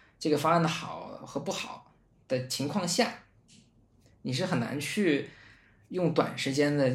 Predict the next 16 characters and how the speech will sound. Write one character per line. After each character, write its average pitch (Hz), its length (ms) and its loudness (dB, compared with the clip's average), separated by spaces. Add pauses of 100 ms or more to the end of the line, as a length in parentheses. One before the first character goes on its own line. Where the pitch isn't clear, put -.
(200)
这 127 140 -4
个， 113 440 -8 (360)
呃， 120 260 -8
短 120 180 0
时 143 180 -4
间 165 220 6
内 196 280 0
去 - 200 -2
呈 117 320 -4
现 151 220 -2
出 117 560 -6
你 117 220 -4
所 127 380 -4
有 175 140 4
的 120 160 -2
想 - 180 -8